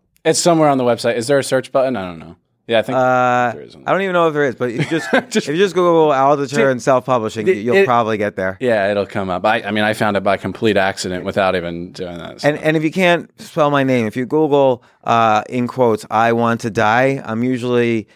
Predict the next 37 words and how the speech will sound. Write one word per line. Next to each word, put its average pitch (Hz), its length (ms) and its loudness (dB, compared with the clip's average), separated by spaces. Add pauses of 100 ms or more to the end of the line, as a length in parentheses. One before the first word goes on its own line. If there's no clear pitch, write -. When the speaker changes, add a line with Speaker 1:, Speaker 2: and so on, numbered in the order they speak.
(120)
Speaker 2:
the 113 100 0
second, 123 420 0
third, 113 220 2
or 107 80 4
fourth 107 320 2
result. 104 500 0 (920)
And 120 180 -2
that's 127 200 2
how 135 80 2
you 120 120 2
can 117 120 -2
find 113 240 0
out 107 120 0
my 104 140 -2
name. 92 260 -6 (100)
Speaker 1:
<laughs> - 100 -6 (1120)
So, 139 260 0 (220)
Speaker 2:
Out 147 120 2
of 156 80 2
Speaker 1:
James, 151 100 2
Speaker 2:
seventeen 156 400 2
million 135 240 2
results. 117 300 2
Speaker 1:
Yeah. 123 220 2 (240)
James, 135 340 2
this 135 120 2
has 127 60 0
been 127 160 2
a 120 60 0
fantastic 120 580 0
conversation. 101 600 -2
My 101 160 2
final 107 400 0
question 95 640 -2
for 95 280 -2
you 90 460 -4 (460)
is, 90 640 0